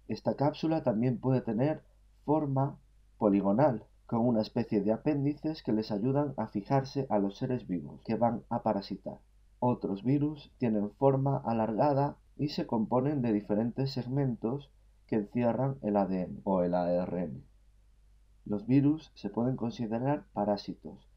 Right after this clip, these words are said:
ya que para realizar su reproducción necesitan valerse de células, como por ejemplo una bacteria.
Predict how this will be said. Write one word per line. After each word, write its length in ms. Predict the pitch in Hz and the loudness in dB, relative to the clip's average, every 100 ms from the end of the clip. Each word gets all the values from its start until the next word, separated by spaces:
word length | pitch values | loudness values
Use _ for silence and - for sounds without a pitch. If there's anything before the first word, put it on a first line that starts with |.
| _ _ - | _ _ -8
ya 280 | 95 139 135 | 2 2 2
que 100 | 98 | -6
para 340 | 90 104 98 | -4 0 2
realizar 480 | 95 95 98 131 110 | 2 -2 0 0 -2
su 160 | - 87 | -4 -6
reproducción 800 | 95 113 135 139 151 135 117 - _ _ _ | -4 -2 -2 -2 0 0 0 -10 _ _ _
necesitan 760 | 98 113 123 - 135 - 143 143 101 | -6 -4 -6 -4 -4 0 -2 -2 -4
valerse 640 | 101 139 147 139 147 - - _ | 4 4 4 0 -4 -6 -12 _
de 180 | 90 107 - | -6 -6 2
células, 640 | 139 120 120 135 165 - _ _ _ _ | 4 4 2 0 -2 -10 _ _ _ _
como 180 | 107 101 | -2 0
por 160 | 104 | 0
ejemplo 520 | 104 123 120 139 139 - | 0 -2 0 0 -2 -2
una 220 | 107 98 | -2 -2
bacteria. 580 | 98 - - 147 - | -4 -6 0 0 0